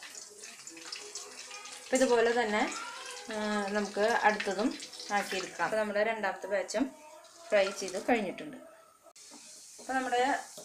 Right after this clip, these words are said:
പാനിൽ ഇത്തിരി ഓയിൽ ഒഴിച്ചതിന് ശേഷം, ആ, ഞാൻ ആ വെളുത്തുള്ളി chop ചെയ്ത് ഇട്ട് കൊടുത്തു. ഇനി അത് just ഒന്ന് ആയി വരിക വേണ്ടു.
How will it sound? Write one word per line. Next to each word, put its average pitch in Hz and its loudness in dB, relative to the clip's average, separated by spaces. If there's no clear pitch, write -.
പാനിൽ 220 4
ഇത്തിരി 247 2
ഓയിൽ 226 10
ഒഴിച്ചതിന് 226 4
ശേഷം, 233 4
ആ, 226 6
ഞാൻ 226 4
ആ 226 8
വെളുത്തുള്ളി 233 2
chop 233 6
ചെയ്ത് 220 2
ഇട്ട് 214 0
കൊടുത്തു. 208 0
ഇനി 254 -4
അത് 254 2
just 254 0
ഒന്ന് 262 -2
ആയി 240 6
വരിക 247 10
വേണ്ടു. 226 6